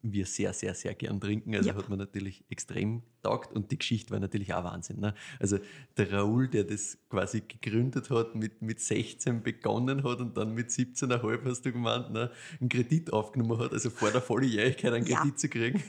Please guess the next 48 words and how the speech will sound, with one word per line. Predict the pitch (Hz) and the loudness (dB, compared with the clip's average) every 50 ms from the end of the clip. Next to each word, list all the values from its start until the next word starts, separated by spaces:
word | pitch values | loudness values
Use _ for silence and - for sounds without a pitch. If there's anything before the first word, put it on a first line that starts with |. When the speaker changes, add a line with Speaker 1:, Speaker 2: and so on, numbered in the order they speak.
| 156 151 | 4 4
Speaker 1:
<laughs> | - - - | 2 -4 -8
Stark. | - - - - - 113 113 147 - - - - - - 180 - 127 | -4 -4 -2 0 2 4 4 4 2 0 -4 -6 -6 -6 -4 -4 -2
Speaker 2:
Siebziger | - - 247 247 254 - - - 233 | 0 2 2 0 0 -2 -4 0 4
in | 233 233 | 6 6
der | 233 | 6
Champagne, | 233 247 233 220 226 220 220 196 - | 6 6 4 4 4 6 4 6 8
Speaker 1:
Genau, | - 156 135 127 | 10 10 10 10
ich | 127 127 | 10 10
wollte | 123 143 - | 8 6 6
Speaker 2:
offensichtlich | 254 254 | 8 6
ein | 226 | 6
Speaker 1:
grad | - | 8
Speaker 2:
gutes | 240 254 - 135 | 8 8 8 6
Speaker 1:
sagen, | 131 147 | 6 6
Speaker 2:
Pflaster. | 160 226 240 - - - 143 | 4 4 4 2 4 4 6
Speaker 1:
es | 254 240 - | 6 6 6
geht | - 156 131 - | 6 6 6 6
auch | 117 117 120 | 6 6 6
nur | 131 139 | 6 4
in | 139 | 4
die | 135 143 | 2 2
siebziger | - - 156 151 - - - 143 | 2 2 0 0 0 0 2 8
in | 143 247 | 10 10
Frankreich. | - - 113 123 247 - - 254 - - | 10 10 10 6 6 6 6 4 4 6
Speaker 2:
<laughs> | |
Speaker 1:
Heute | 262 - - - 139 127 | 4 4 4 4 0 2
wird | 135 131 - | 0 0 -2
das | 131 113 | -2 -2
wahrscheinlich | 123 117 - 123 120 113 - | -2 0 0 0 0 0 0
anders | 98 117 160 160 113 | 0 2 2 2 2
ausschauen. | 101 101 - - 123 120 - - | 0 0 0 0 -2 -2 -2 0
Speaker 2:
Hm. | - 180 180 185 - - - | 2 2 2 2 0 -2 0
Speaker 1:
Aber | 120 113 107 101 | 2 4 4 4
auch | 113 - | 4 2
voll | - 127 123 | 2 -2 -2
spannend, | - - 110 107 113 117 123 120 | -2 -2 -2 -2 0 0 -2 -4
wie | 120 120 113 | -4 -4 0
der, | - 117 113 110 110 - | 2 2 2 2 2 -2
der | - 110 110 | -2 -4 -6
François | - - 110 104 - 104 104 107 107 110 107 | -4 -4 -6 -4 -2 -2 0 0 0 0 -2
und | - | -2
der | 104 | -4
Pierre, | - - - 104 101 107 107 | -6 -4 -2 -2 0 -2 -2
die | - 110 | -4 -8
das | 92 107 - - | -6 -6 -6 -2
heute | 113 104 101 - - | -2 -2 -2 -2 -4
führen, | 120 - - 131 135 139 127 | -4 -4 -4 -4 -4 -4 -4
die | - 127 110 107 | -4 -4 -4 -4